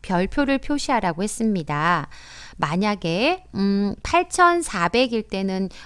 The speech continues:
어, 별이 여덟 개라고 되어 있고요. 나머지는 두 개는 이제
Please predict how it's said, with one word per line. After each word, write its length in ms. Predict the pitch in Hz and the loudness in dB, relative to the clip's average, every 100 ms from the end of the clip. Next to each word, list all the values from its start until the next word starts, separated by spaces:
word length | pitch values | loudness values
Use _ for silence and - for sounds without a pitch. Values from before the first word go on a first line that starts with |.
| - | -12
어, 120 | - 156 | -8 -6
별이 340 | - 165 175 | -2 -2 0
여덟 300 | 147 151 185 | -2 -2 -2
개라고 380 | 180 156 156 160 | -4 -8 -8 -8
되어 220 | 170 165 | -6 -6
있고요. 500 | 143 - 160 202 156 - | -8 -8 -4 -2 -2 -4
나머지는 680 | 143 160 156 156 190 247 269 | -4 -2 -4 -4 -2 -2 -2
두 160 | - | -6
개는 280 | 165 160 151 | -4 -4 -4
이제 180 | 147 | -6